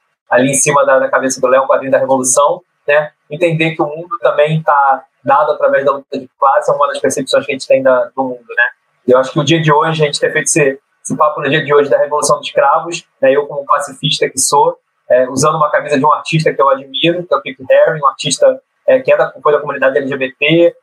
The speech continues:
um cara que dedicou sua arte também a, ao enfrentamento da H I V aids nos Estados Unidos, destinou,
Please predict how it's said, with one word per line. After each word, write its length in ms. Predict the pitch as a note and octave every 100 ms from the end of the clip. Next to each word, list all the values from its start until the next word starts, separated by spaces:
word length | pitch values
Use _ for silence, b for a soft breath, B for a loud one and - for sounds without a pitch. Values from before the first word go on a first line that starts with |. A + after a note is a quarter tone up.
| _
um 80 | -
cara 180 | D3+ D3
que 80 | D#3
dedicou 320 | D3 - -
sua 200 | - D3+
arte 420 | C3+ C#3 - C#3+
também 420 | C#3+ C3 C#3+ D#3 - _ -
a, 260 | C3+ C3+
ao 100 | B2+
enfrentamento 520 | C3 D3 C#3+ C3+ D3 -
da 80 |
H 140 | C#3+ C3
I 60 | C3
V 120 | C3+
aids 280 | C3+ C#3 C#3
nos 100 | B2+
Estados 260 | C#3 C3
Unidos, 380 | B2+ B2 D#3+ E3
destinou, 480 | D3+ C3 C3+ C3+ C3+